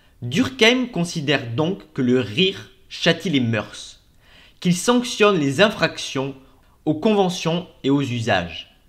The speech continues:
Le rire a donc la même fonction et les mêmes effets que toute autre peine. Si l'on généralise, on peut affirmer que le contrôle social formel,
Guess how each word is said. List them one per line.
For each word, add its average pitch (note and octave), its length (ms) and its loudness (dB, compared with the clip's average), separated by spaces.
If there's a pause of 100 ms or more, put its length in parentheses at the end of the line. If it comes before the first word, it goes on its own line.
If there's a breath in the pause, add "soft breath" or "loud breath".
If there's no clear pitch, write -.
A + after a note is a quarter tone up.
(560 soft breath)
Le G#3 240 6
rire F3 460 2
a D3 140 6
donc E3 300 0
la C#3 140 6
même F#3 420 6
fonction F3 720 -4
et B2 80 -2
les A#2 140 0
mêmes E3+ 300 2
effets E3+ 560 -2 (180)
que A#2+ 80 -6
toute F3 340 -4
autre B2 220 -4
peine. F2 340 -10 (1500)
Si - 260 0
l'on A3 120 6
généralise, F#3 840 4 (480 soft breath)
on D#3 160 -2
peut B3 180 4
affirmer F3 540 2
que D3+ 80 0
le C3 120 4
contrôle G3 600 0
social E3 480 -2
formel, C3 640 -2